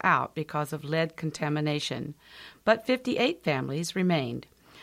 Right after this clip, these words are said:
The city has scheduled the public housing facilities to be torn down. The relocation effort has been dogged by several problems.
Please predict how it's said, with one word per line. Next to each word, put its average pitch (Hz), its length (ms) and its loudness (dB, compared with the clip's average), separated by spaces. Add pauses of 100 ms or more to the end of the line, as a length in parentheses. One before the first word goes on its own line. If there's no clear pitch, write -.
(140)
The 220 100 0
city 285 340 2
has 269 160 0
scheduled 214 480 2
the 196 80 -2
public 208 360 0
housing 185 380 2
facilities 156 720 -2
to - 120 -8
be 175 200 -2
torn 165 320 0
down. 139 420 -2 (520)
The 190 100 -2
relocation 226 800 0
effort 165 340 -2
has 160 220 -2
been 160 220 0
dogged 156 460 0 (360)
by 160 140 0
several 196 440 0
problems. - 640 0